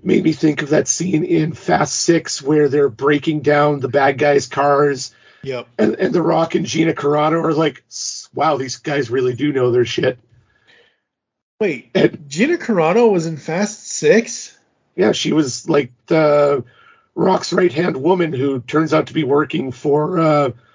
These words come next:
Speaker 2: Oh, sh-,
Speaker 1: Lou-,
Speaker 2: man,
Speaker 1: for Owen
Speaker 2: that's
Speaker 1: Shaw.
Speaker 2: Wow. Okay, well, I, I thought the man, I thought Mando was the first thing I ever saw her in. Okay, well, then apparently I saw her in Fast,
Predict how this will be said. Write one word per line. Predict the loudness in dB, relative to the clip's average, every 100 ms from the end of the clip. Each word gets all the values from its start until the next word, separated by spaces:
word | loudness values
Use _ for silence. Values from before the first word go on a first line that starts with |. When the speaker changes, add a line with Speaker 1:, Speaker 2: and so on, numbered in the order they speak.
| _ _ -12
Speaker 2:
Oh, | -8 -6 -4 0 0
sh-, | -2 -2
Speaker 1:
Lou-, | 2 2 0 -14 -20 _ -20 -20 -20 _
Speaker 2:
man, | -10 -4 -2 0 0
Speaker 1:
for | 2
Owen | 0
Speaker 2:
that's | -2
Speaker 1:
Shaw. | -4 -2 -2 -2 _ _ -10
Speaker 2:
Wow. | -2 0 2 2 2 2 0 -2 -8 -6
Okay, | 0 0 0 0 2
well, | 4 4 2 0
I, | 0 0 -2 _ _ -8
I | -6
thought | -2 0 0
the | -2
man, | 0 0 0 0
I | -4
thought | -2 -2
Mando | 2 2 4 2
was | 0
the | -6
first | 0 0 0
thing | -4 0
I | 2
ever | 0
saw | 0 2
her | 2 2 0
in. | 2
Okay, | 2 4 2
well, | 4 4 4
then | 2
apparently | 0 -2 -2 -2
I | -4
saw | -2
her | 0 0
in |
Fast, | 0 0 0 -2